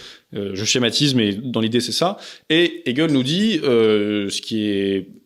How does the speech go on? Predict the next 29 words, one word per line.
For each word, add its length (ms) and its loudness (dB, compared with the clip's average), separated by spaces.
pratique 420 -6
pour 120 -10
faire 140 -2
avancer 340 0
l'histoire, 580 -2
c'est 320 2
les, 400 0
les 160 0
hommes 120 0
forts, 300 -4
les 60 -4
grands 240 -4
hommes, 200 -6
parmi 200 -2
lesquels 340 0
il 100 -2
cite 180 -4
Napoléon, 600 -4
en 40 -8
disant 200 -6
Napoléon 420 -2
arrive, 400 0
il 40 2
va 80 0
faire 180 -4
avancer 320 0
l'histoire 280 -4
d'un 140 -4
coup, 320 -4